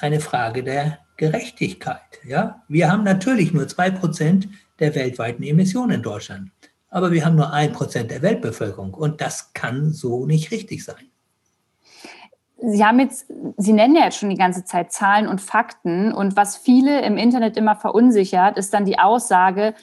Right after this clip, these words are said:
Speaker 2: „Ja, aber es gibt ja noch andere KlimaforscherInnen, die sind damit nicht einverstanden und die haben andere Ergebnisse.“ Und, ähm, wenn Sie sowas hören, wie viele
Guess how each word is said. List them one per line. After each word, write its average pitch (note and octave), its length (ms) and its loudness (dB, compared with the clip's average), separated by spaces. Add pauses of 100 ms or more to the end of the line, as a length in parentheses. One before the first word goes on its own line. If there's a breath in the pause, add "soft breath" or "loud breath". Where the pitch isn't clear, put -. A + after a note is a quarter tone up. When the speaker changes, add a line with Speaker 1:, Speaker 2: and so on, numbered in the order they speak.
(140 soft breath)
Speaker 2:
„Ja, A#3+ 360 4
aber A3 360 4
es - 140 -8
gibt A3+ 180 -6
ja G#3+ 60 2
noch G3 160 -4
andere A3 460 0
KlimaforscherInnen, A3 1400 0
die A3 100 4
sind G#3+ 260 6
damit G3+ 280 0
nicht - 160 -2
einverstanden G#3 840 0
und F#3+ 140 -2
die G3 140 2
haben F#3+ 160 0
andere E3+ 420 2
Ergebnisse.“ D#3 800 -6
Und, F#3+ 240 2 (560 loud breath)
ähm, G3 640 2 (180)
wenn G#3+ 220 4
Sie A#3 100 4
sowas A3+ 320 0
hören, G#3 420 2 (420)
wie G#3+ 240 6
viele A3+ 540 6